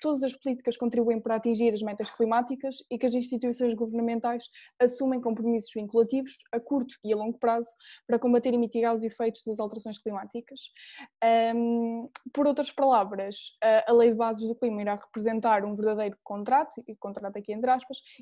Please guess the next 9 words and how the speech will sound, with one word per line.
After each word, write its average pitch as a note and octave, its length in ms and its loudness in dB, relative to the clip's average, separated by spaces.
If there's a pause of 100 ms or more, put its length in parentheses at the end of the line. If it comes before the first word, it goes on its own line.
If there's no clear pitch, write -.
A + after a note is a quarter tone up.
intra- C4 460 0
e A3+ 100 -4
intergeracional A3 1000 -4
entre A3+ 220 -6
a - 40 -2
sociedade G#3+ 380 0
civil, A3+ 400 0
o A3+ 60 -8
Estado A3+ 340 -4